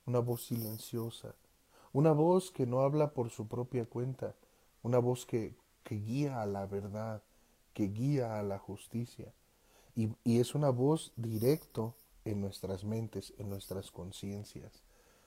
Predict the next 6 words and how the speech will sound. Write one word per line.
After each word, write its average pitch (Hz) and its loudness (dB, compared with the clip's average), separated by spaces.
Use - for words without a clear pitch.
Hermana, 127 2
usted 120 0
tiene 123 -2
que 117 0
aprender 117 0
mucho 127 -2